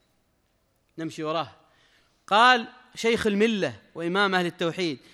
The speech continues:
"فيكون تعويداً على المشي على خطواته في جميع تفاصيل الملة ولوازمها". خلاص تعود إنك تمشي ورا إبراهيم،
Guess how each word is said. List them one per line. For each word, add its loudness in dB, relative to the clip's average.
"فيكون -2
تعويداً 0
على -2
المشي -6
على 4
خطواته 0
في -8
جميع 0
تفاصيل -2
الملة -4
ولوازمها". -6
خلاص -8
تعود -4
إنك -6
تمشي -6
ورا -4
إبراهيم، -6